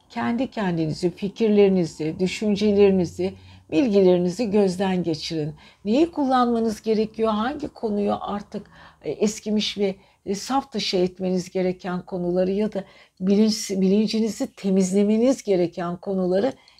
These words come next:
iyi seçin. Özgürlüğünüz çok önemli ama özellikle, özellikle bilinçaltı kodlamalarınız çok daha önemli diyoruz. Sevgili akrepler, sizi seviyoruz. Kendinize iyi bakın.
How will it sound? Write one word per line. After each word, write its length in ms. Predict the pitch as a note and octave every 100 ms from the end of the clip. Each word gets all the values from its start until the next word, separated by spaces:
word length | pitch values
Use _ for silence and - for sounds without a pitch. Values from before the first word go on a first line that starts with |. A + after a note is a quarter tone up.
| -
iyi 240 | A3+ A3+
seçin. 480 | - F#3 F3+ C4 B3+ _ _ _
Özgürlüğünüz 760 | - G3 F3+ G#3 G3+ G#3 A3 -
çok 260 | A#3 -
önemli 600 | - E3+ E3+ E3+ F#3+ A#3+ - _
ama 260 | - F#3+ F3
özellikle, 1080 | C#3+ F#3+ G#3 F#3 F#3 E3+ - F#3 G3+ A3 -
özellikle 880 | E3+ E3+ F3+ E3 E3+ D#3+ - F3 G#3+ G#3+ _ - _ F3
bilinçaltı 840 | F#3+ B3+ C4 - - E3 - -
kodlamalarınız 920 | - F3+ - E3 D#3+ D#3+ D#3+ F#3+ G#3
çok 340 | - A3 G3 -
daha 240 | E3+ E3
önemli 460 | D3 E3 D#3 D#3 D3+
diyoruz. 380 | E3+ G#3 A#3 A3
Sevgili 960 | - - - - A3 F#3+ F3+ F#3+ G3+ -
akrepler, 840 | F3+ - F3+ E3 _ D3 C#3+ - G3+
sizi 300 | - F3 D#3+
seviyoruz. 880 | - - D#3 D3+ D3+ D3 D3+ D#3 -
Kendinize 640 | E3+ D#3+ D#3 C#3 C#3 D#3+
iyi 200 | B2+ A2
bakın. 320 | A2 - -